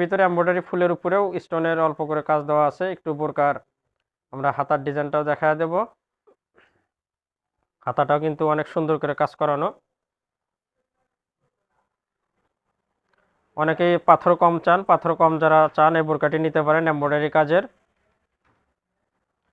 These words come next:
কাপড়টা কিন্তু পেয়ে যাবেন এখনকার সময়ের টপ কাপড়, জাফরান কাপড়ের ভিতরে। বোরকাটি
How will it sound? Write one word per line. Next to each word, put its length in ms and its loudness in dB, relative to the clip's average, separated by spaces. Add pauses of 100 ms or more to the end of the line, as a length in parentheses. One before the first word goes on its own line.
(160)
কাপড়টা 360 -2
কিন্তু 220 -2
পেয়ে 180 2
যাবেন 320 0
এখনকার 380 -4
সময়ের 320 0 (140)
টপ 160 0 (100)
কাপড়, 360 -4
জাফরান 340 -4
কাপড়ের 300 -2
ভিতরে। 280 0 (4000)
বোরকাটি 360 0